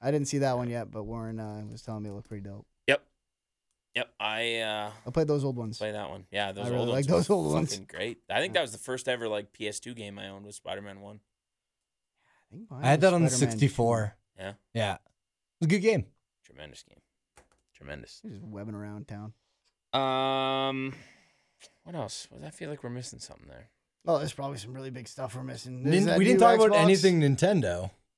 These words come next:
Speaker 2: I
Speaker 1: I haven't
Speaker 2: haven't
Speaker 1: seen it yet.
Speaker 2: watched Nintendo.
Speaker 3: They announced a Kirby for the Switch.
Speaker 1: Oh, shit. I love Kirby.
Speaker 2: Yeah, I've never played a Kirby game,
Speaker 3: Oh,
Speaker 2: to be
Speaker 3: really?
Speaker 1: They're
Speaker 2: honest.
Speaker 1: pretty fun.
Speaker 3: Kirby's a nice, heartwarming
Speaker 2: Other than
Speaker 3: thing, but it's very simplistic.
Speaker 2: What was
Speaker 3: Like,
Speaker 2: the
Speaker 3: you're
Speaker 2: one on the original Game Boy?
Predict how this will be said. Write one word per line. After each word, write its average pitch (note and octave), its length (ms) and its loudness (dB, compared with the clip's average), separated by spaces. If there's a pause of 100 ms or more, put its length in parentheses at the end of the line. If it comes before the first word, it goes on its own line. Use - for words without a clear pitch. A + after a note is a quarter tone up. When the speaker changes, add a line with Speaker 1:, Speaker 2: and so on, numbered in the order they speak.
(240)
Speaker 2:
I C3 60 -2
Speaker 1:
I - 40 2
haven't B2+ 100 2
Speaker 2:
haven't B2 80 -6
Speaker 1:
seen C3+ 180 -6
it C3 40 -4
yet. A2 60 -2
Speaker 2:
watched A#2+ 240 -2
Nintendo. G#2+ 500 -10 (220)
Speaker 3:
They F3 140 6
announced F#3+ 260 4
a - 40 0
Kirby E3+ 360 4
for F#3 140 4
the F3 120 4
Switch. - 540 -2 (280)
Speaker 1:
Oh, G#2+ 40 -20
shit. B2+ 300 -12 (100)
I A#2+ 60 -20
love B2 180 -12
Kirby. G#2+ 300 -14 (280)
Speaker 2:
Yeah, G2+ 160 -16
I've A2 80 -12
never G#2 260 -10 (100)
played F#2 200 -12
a - 40 -14
Kirby - 300 -20
game, - 100 -18
Speaker 3:
Oh, A3 100 10
Speaker 2:
to A3 40 10
be G#3+ 40 6
Speaker 3:
really? C4+ 180 6
Speaker 1:
They're E4+ 80 2
Speaker 2:
honest. B2+ 120 -4
Speaker 1:
pretty B2+ 160 -4
fun. A#2+ 260 -8 (240)
Speaker 3:
Kirby's C4+ 280 6
a G#3+ 40 4
nice, F#3+ 240 8
heartwarming E3 320 8
Speaker 2:
Other E3 140 6
than D3+ 100 2
Speaker 3:
thing, F#3 260 4
but D#3 120 6
it's B2 100 2
very D3+ 240 6
simplistic. A#2+ 640 2
Speaker 2:
What - 20 -6
was - 0 -
Speaker 3:
Like, D3 120 -2
Speaker 2:
the D#3+ 60 -2
Speaker 3:
you're B2+ 60 4
Speaker 2:
one F3 100 2
on F3 100 -2
the D3+ 100 -2
original A#2+ 320 -4
Game G#2+ 260 -4
Boy? F2+ 220 -8